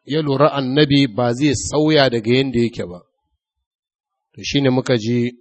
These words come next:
wasu baituttukan waƙa ya ce, "Wallahi lan yasilu ilayka bi jam'ihim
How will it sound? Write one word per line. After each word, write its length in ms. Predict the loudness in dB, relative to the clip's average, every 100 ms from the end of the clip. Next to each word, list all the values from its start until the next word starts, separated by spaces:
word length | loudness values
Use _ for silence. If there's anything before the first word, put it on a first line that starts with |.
| _ _
wasu 320 | -4 -4 -2
baituttukan 680 | -2 -2 -2 -4 -4 -2 0
waƙa 400 | 4 4 2 -2 -6 -12 _ _ _ _ _ _ _ _ _
ya 80 | -12
ce, 160 | -8 -4
"Wallahi 560 | -4 -2 2 2 0
lan 240 | 0 0 0
yasilu 480 | -2 -4 -2 -2 0
ilayka 480 | 0 0 2 0
bi 100 | 2 2
jam'ihim 680 | 2 0 0 0 0 -2